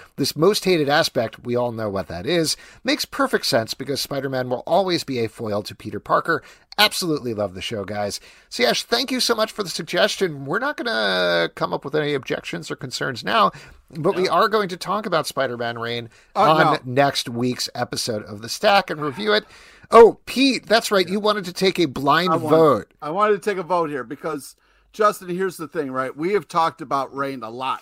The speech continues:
Speaker 3: It comes up a bunch, especially when we're talking about arcs we didn't like or things that we didn't think go-, went well.
Speaker 1: Mm-hmm.
Speaker 3: So,
Speaker 2: Mm-hmm.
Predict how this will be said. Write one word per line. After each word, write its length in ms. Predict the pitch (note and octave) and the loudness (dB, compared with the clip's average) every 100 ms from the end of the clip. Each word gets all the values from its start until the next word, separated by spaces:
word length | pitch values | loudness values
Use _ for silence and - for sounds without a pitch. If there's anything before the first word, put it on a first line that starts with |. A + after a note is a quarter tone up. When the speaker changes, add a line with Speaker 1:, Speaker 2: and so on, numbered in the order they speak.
| - | -12
Speaker 3:
It 140 | A#2+ - | -18 -4
comes 380 | D3 C#3+ A#2 | -4 -4 -4
up 260 | C#3+ B2 _ _ _ | -2 -2 _ _ _
a 80 | A2 | -18
bunch, 420 | - G3 F#3+ C#3 | 0 2 2 -2
especially 480 | C3+ - D#3+ - D#3 | -10 -4 -4 -4 -6
when 160 | D3 C#3+ | -4 -4
we're 140 | C#3 | -6
talking 280 | - C#3 C#3 | -4 -6 -4
about 240 | C3 A#2+ - | -6 -6 -4
arcs 300 | C3 C3 C3 | -4 -4 -12
we 100 | B2+ | -12
didn't 240 | B2+ C3 | -10 -8
like 300 | B2+ B2 A#2 _ - - | -6 -6 -8 _ -20 -12
or 80 | A#2 | -6
things 340 | D3+ C#3 B2+ | -4 -4 -4
that 200 | C3+ G#2+ | -6 -8
we 260 | G#2+ B2 C3+ | -12 -8 -6
didn't 280 | C#3+ B2+ - | -6 -6 -8
think 200 | B2 G#2 | -10 -8
go-, 200 | C#3 - | -8 -8
went 280 | C3 D#3+ G3+ _ - | -2 0 0 _ -16
well. 380 | G#2+ D#2 D2 _ _ _ | -12 -12 -16 _ _ _
Speaker 1:
Mm-hmm. 120 | A#2 | -8
Speaker 3:
So, 480 | G2 F3 D3+ C3+ A#2+ | -2 0 0 -2 -8
Speaker 2:
Mm-hmm. 140 | G2+ | -18